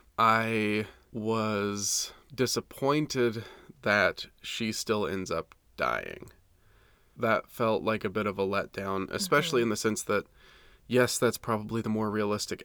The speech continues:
Speaker 1: outcome, but I had kind of felt like this movie had done a lot to kind of subvert expectations. And so I thought maybe it was going to turn out that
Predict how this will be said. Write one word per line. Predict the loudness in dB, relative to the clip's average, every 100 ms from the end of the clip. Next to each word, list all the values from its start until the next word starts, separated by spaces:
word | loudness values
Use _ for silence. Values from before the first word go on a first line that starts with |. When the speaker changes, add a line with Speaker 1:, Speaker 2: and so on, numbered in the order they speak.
| 2
Speaker 1:
outcome, | 2 2 -2 -2 0 -2 -4 -12 -20 _
but | 0 2
I | 2
had | -2
kind | -4 0 2
of | 0
felt | -2 -2 0
like | -2 -2 -6 -6
this | -4 -2
movie | -4 -2
had | -4 -4
done | -2 -4
a | -2
lot | -4 -4
to | -8
kind | -6 -4
of | -4
subvert | -6 -2 2 2 0 _ _ _
expectations. | -4 -2 -4 -4 -4 -4 -2 -4 -6 -10 -14 -20 -20 -20 _
And | -8 0
so | 2
I | 4
thought | 4 2
maybe | 0 0
it | -2
was | -2 -2
going | -2 -2
to | -4
turn | -4 -2
out | 0 -2 -4
that | -4 -4